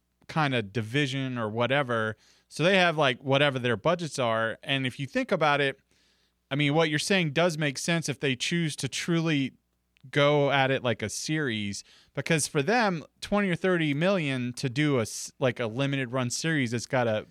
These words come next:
built-in audience, it's worth it. And if they wanna spend, like, 'cause how, who knows how much, or I'm sure you know, but, like, how much these, uh, shows on Netflix and stuff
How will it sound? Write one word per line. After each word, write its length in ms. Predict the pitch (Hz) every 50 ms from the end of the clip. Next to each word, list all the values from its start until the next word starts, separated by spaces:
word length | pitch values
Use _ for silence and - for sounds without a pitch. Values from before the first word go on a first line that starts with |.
| 113
built-in 400 | - 123 135 139 131 - 135 117
audience, 720 | 110 101 123 139 147 139 110 101 101 101 98 - - - - _ _ _ _ _ _ _ _ _ _ _ _ _ _ _
it's 220 | - 160 - -
worth 300 | - 165 214 285 294 -
it. 200 | - 107 98 107
And 160 | - 156 143 147
if 100 | 147 135
they 100 | 165 156
wanna 240 | 151 170 - 160 151
spend, 360 | - - 180 175 170 165 160
like, 200 | 151 147 135 127
'cause 180 | - 156 139 -
how, 180 | - 190 185
who 140 | - 170 208
knows 260 | 220 220 220 202 -
how 100 | 196 190
much, 280 | 180 175 160 - - - -
or 300 | - 151 139 131 123 113
I'm 220 | 123 131 127 123 113
sure 180 | - - 143
you 140 | 123 131 139
know, 120 | 123 110 107
but, 160 | 101 131 135
like, 220 | 139 123 117 - - _ - - - _ _ _ _ _ _
how 240 | _ - 160 165 165
much 260 | 165 165 156 - -
these, 320 | - 151 139 131 123 113
uh, 340 | 131 127 123 123 117 113 110
shows 400 | 107 - - - 151 151 151 135
on 180 | 131 131 123 117
Netflix 440 | 131 180 - - - 135 - - -
and 80 | 113
stuff 460 | - - - 123 110 110 - - _